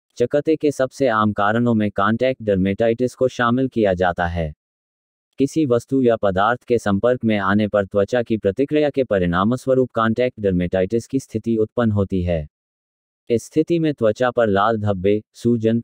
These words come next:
खुजली जैसे लक्षण उत्पन्न हो सकते हैं। चकत्ते के इलाज के लिए डॉक्टर को कब दिखाएं? यदि स्किन रैश घरेलू उपचार से दूर नहीं होते हैं, तो आप डॉक्टर की सहायता ले सकते हैं। यदि आप चकत्ते रैशेज के अलावा अन्य लक्षणों का अनुभव कर रहे हैं,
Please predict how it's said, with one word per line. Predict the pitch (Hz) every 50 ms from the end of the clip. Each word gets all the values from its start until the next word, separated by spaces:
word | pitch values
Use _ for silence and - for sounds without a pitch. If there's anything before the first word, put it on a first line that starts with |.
| _ -
खुजली | - 127 131 123 131 139 143
जैसे | 123 110 110 110 - - 143
लक्षण | 131 120 113 - - - 127 127
उत्पन्न | 120 113 _ - 98 95
हो | 92 98 98
सकते | 92 - 92 - - 95
हैं। | 90 85 85 80 78 76 _ _ _ _ _ _ _ _ _ _ _ _ _ _ _ _ -
चकत्ते | - 123 123 143 147 - 160 156
के | - 151
इलाज | 143 120 107 98 98 107 120 123 -
के | - 127 117
लिए | 117 117 113
डॉक्टर | 98 90 98 101 110 - - 135 127
को | - 143 143
कब | - 127 120
दिखाएं? | 107 101 101 - - 95 90 87 80 76 78 _ _ _ _ _ _ -
यदि | 107 110 120 135 156 160
स्किन | - - - 147 143 127
रैश | 107 107 120 123 117
घरेलू | 101 98 98 101 107 113 117 120 120
उपचार | 110 101 98 - - - 107 117 127 131
से | - - 123
दूर | 104 92 104 117 135 135
नहीं | 131 123 113 117 113
होते | 107 101 101 98 95 98
हैं, | 95 90 87 82 80 80 _ _ _ -
तो | 101
आप | 98 107 123 131
डॉक्टर | 123 113 107 104 - 120 117 110
की | - 139 147
सहायता | - 131 113 107 101 95 - 104 104
ले | 107 110 104
सकते | - - 95 - - 98
हैं। | 92 90 90 87 82 76 76 _ _ _ _ _ _ _ _ _ _ _ _ _ _ _ -
यदि | 104 110 120 131 151 156
आप | 143 139 131 - -
चकत्ते | - 107 101 - 104 101 - 117 113
रैशेज | 107 104 104 101 - - 127 135 131 -
के | - - 117
अलावा | 101 92 92 95 98 98 98 104
अन्य | 101 92 95 101 110 117
लक्षणों | 117 107 104 101 - - 110 107 107 107
का | 98 - 101
अनुभव | 90 92 90 92 92 92 107 117
कर | 117 - 110 98
रहे | 92 90 90 92 90
हैं, | 87 90 85 85